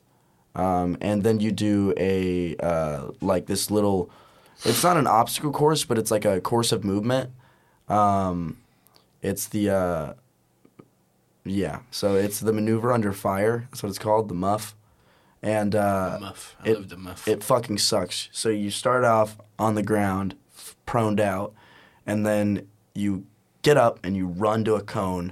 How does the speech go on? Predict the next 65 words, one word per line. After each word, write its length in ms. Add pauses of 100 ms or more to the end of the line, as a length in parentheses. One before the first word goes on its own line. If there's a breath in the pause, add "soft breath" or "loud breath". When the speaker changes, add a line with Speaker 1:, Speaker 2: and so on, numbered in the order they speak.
(440 soft breath)
Speaker 1:
and 140
then 120
you 100
J-hook 520
it, 120
which 220
just 120
means 160
you 60
go 160
around 340
it. 160 (200 loud breath)
You 120
drop 460
onto 240
your 120
face 340
again, 380
you 120
fucking 380
low 260
crawl, 560 (340 soft breath)
uh, 460
to 220
the, 240
uh, 300 (200)
to 100
the 80
next 340
one, 240 (220 loud breath)
and 120
then 120
you 100
get 160
up 200
on 120
your 120
hands 320
and 120
knees, 400 (220 loud breath)
and 160
you 80
baby 320
crawl, 280
bear 200
crawl, 260
whatever 220
the 60
fuck 200
you 60
wanna 100
call 260
it. 80
Speaker 2:
Mm. 260
Speaker 1:
Uh, 220
modified 560
mid 220
crawl, 280
I 60
think 140
is 100
actually 320
what 100
it's 100
called. 320